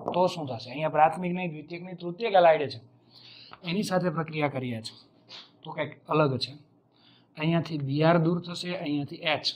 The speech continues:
એટલે alkene આપશે તમને, સી H two double bond સી, સી એચ થ્રી અને સી એચ થ્રી.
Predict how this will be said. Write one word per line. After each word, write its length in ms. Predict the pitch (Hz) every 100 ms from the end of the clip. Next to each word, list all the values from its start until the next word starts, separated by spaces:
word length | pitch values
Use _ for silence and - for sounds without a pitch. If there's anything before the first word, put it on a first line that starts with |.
| - - _ -
એટલે 140 | 131
alkene 440 | 127 143 143 175 156
આપશે 240 | 139 131
તમને, 300 | 117 113 110 110 _ _ _ _ _
સી 200 | - -
H 200 | 156 156
two 180 | - 180
double 360 | 165 147 147 147
bond 240 | 143 151
સી, 440 | 151 185 143 110 - - _ - - _ - _ _ -
સી 240 | - 175
એચ 180 | 175 175
થ્રી 280 | 127 123 120 -
અને 160 | 143 139
સી 160 | -
એચ 180 | 131 120 -
થ્રી. 180 | -